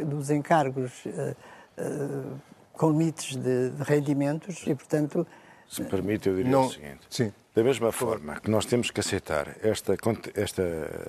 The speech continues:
Speaker 2: limitação que, eh, dos dois por cento,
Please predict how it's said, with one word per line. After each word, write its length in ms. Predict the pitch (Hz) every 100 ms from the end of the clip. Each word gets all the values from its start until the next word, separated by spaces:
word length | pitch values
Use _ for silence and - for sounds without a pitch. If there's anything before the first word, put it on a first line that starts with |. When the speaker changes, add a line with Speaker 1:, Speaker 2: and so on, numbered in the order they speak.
| -
Speaker 2:
limitação 720 | 92 110 117 - 85 - 67 - _ - - _ _ _
que, 240 | - 92 -
eh, 500 | 92 - - - -
dos 200 | 92 98
dois 200 | 117 117
por 140 | -
cento, 420 | - - 73 -